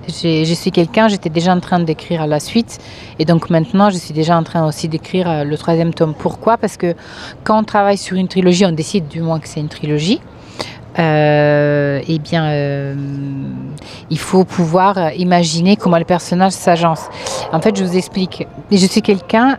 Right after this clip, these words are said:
né comme un, une nouvelle. Et puis, pendant qu'elle prenait, euh, cette nouvelle de la forme,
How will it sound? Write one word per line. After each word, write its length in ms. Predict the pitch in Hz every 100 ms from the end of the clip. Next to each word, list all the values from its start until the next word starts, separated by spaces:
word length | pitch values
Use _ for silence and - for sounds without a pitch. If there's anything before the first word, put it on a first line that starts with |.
| -
né 320 | 190 208 214 196 - -
comme 220 | 202 180
un, 240 | 175 165 165
une 140 | 175 160
nouvelle. 440 | 160 190 294 220 - - - -
Et 80 | 190
puis, 320 | - 254 302 - -
pendant 280 | 196 220
qu'elle 180 | 240 208
prenait, 460 | - 196 185 180 160
euh, 200 | 143 151
cette 240 | - 165
nouvelle 240 | 180 185 175
de 80 | 160
la 140 | 147
forme, 460 | - 214 247 208